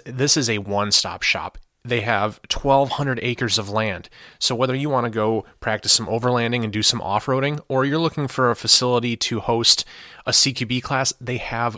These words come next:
a shoot house. You're looking for a place to host a shooting course. They have not one, but two turf ranges. Maybe you wanna stretch out, you wanna reach out to distance. They have an absolutely outstanding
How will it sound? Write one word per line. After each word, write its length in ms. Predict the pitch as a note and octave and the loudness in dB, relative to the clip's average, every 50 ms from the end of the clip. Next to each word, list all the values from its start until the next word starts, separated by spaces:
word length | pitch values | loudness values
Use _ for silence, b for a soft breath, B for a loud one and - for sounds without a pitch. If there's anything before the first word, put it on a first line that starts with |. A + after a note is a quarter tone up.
| - A#2+ | -6 -4
a 40 | |
shoot 340 | A2+ - - - B2 B2 A2 | 0 2 2 2 2 0 -2
house. 300 | G2+ G2 F2+ - - - B B B B B B - | -4 -4 0 0 0 0 B B B B B B 0
You're 120 | C3 C3 | 2 2
looking 240 | C3+ - - C#3 B2 | 2 2 0 -4 -6
for 360 | - B2 B2+ A#2+ B2 A#2 - _ | -4 -4 -4 -2 -2 -4 -6 _
a 60 | C3 | -6
place 280 | - - D3+ C#3 A#2+ - | -2 0 0 2 2 0
to 80 | - B2 | 0 -2
host 440 | - - - A#2+ B2 A#2+ - - - - | -4 -2 -2 0 4 4 2 2 2 -2
a 120 | C3 B2 | -4 -2
shooting 520 | A#2+ - - - - C#3 E3 F3 D3 A2+ F#2+ | 0 2 2 2 2 0 0 0 -2 -2 -4
course. 400 | - - G2+ F#2 F2+ - - B B B B | -4 -6 -6 -4 -2 -4 -4 B B B B
They 80 | - C3+ | -2 0
have 160 | B2+ D3+ C#3 | 0 0 0
not 180 | D3+ D3 - G2+ | 0 0 0 0
one, 280 | A#2 A#2+ A#2 B2 A#2 | 0 0 0 0 -2
but 260 | G#2+ A#2 G2 - - - | -4 -4 -4 -4 -2 -2
two 360 | - - - B2 A#2+ B2 A#2+ | -2 0 0 -2 -4 -4 -6
turf 380 | - - - A2+ G#2+ - - | -6 -4 -2 -2 -2 -2 -4
ranges. 400 | G#2 G2+ G#2 G2 E2+ D#2 D#2 - B B B B B B B B B - | -4 -4 -4 -4 -6 -2 -2 -2 B B B B B B B B B -4
Maybe 300 | A2+ C#3 G3+ F3+ C3 B2+ | 0 0 0 2 0 -2
you 320 | C3+ - - A#2 C3 D#3+ | -4 -6 -6 -4 -2 0
wanna 180 | D#3 C#3+ C3 A#2 | 0 0 0 0
stretch 380 | - - - A#2+ A#2 - - | 0 2 2 0 0 0 0
out, 280 | A#2 A2+ A2+ A2+ - - - | 2 2 2 0 -2 -4 -6
you 140 | C3 C#3 | -4 -2
wanna 140 | D3 C3+ A#2+ | 0 0 0
reach 300 | A2+ A#2 C3 C3 - - | 0 -2 -2 -2 0 0
out 120 | C3 A#2+ - | 0 0 0
to 80 | A2+ | -2
distance. 460 | G#2 A2+ A#2 - - B2+ A#2+ G#2+ - | -2 0 2 2 0 0 -2 -4 -2
They 180 | - A#2+ B2+ B2+ | -2 -2 -2 -2
have 280 | A2 A#2+ G#2+ A2 A2 F2+ | -2 0 0 0 0 -2
an 140 | F#2+ G#2+ - | -4 -8 -8
absolutely 880 | - G2+ A2 B2 B2+ - - - - B2 A2 A2+ A2+ A#2+ G2 A#2 G#2 G#2 | -4 -2 -2 0 4 6 6 6 4 2 -2 -4 -4 -4 -2 -2 -2 -2
outstanding 680 | G#2 G2+ - - - - G#2+ G#2 G2 G2+ G#2 G#2 G2 | 0 2 2 2 2 0 -2 -4 -4 -4 -4 -4 -4